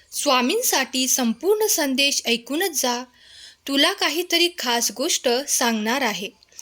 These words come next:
आजचा संदेश खूप खास असणार आहे. स्वामी म्हणतात,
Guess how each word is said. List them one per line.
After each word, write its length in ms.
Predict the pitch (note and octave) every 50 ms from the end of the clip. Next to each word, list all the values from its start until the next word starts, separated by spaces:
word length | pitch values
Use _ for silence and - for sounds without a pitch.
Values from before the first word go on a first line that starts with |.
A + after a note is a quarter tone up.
| - - - -
आजचा 500 | - B3+ D4 D4 B3+ F4+ G4+ - B4 B4
संदेश 640 | A#4+ - F#4 E4 D#4+ C#4 D4 C#4 C#4+ C#4+ C#4 - - - - _ _ _
खूप 300 | - F#4+ G#4+ G#4+ G#4+ -
खास 360 | - D4 D4 D4+ E4 - - -
असणार 420 | B3 A#3+ A#3+ - A#3+ A#3+ C4+ E4+ D#4+
आहे. 300 | A#3+ G#3+ F3 G#3 G3 - - _ _ _ _ _ _ _ _ _ _ _ - - - _ _ _ _ _ _ _ _ _ _ _ _ _ _ _ _ -
स्वामी 440 | - - C#4 B3+ A#3 A#3 B3 C#4 D4+
म्हणतात, 500 | D#4+ E4+ F4+ F4+ F4 E4+ D4 A#3+ A3+